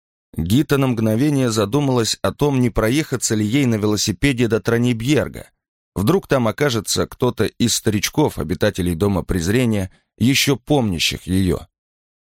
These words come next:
Может, повезёт выпить чашечку кофе, а может, ещё и стопку вишнёвого бренди, ликёра или портвейна. Женщина закрыла глаза и почти почувствовала на губах вкус алкоголя.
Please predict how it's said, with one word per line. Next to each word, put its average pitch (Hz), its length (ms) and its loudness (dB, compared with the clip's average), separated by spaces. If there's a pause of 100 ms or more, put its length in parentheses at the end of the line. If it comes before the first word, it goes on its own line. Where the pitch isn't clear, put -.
(100)
Может, 131 420 2
повезёт 110 520 0
выпить 117 340 -2
чашечку 98 560 0
кофе, 113 520 0 (560)
а 95 100 2
может, 131 360 2
ещё 101 300 0
и 104 80 2
стопку - 360 -2
вишнёвого 90 500 0
бренди, 101 580 0 (200)
ликёра 95 640 0 (160)
или 120 200 2
портвейна. 87 720 -2 (520)
Женщина 104 500 2
закрыла 98 420 0
глаза 82 500 0 (320)
и 90 120 0
почти - 460 0
почувствовала 120 720 0
на 101 120 0
губах 87 560 -2
вкус - 380 -4
алкоголя. 90 640 0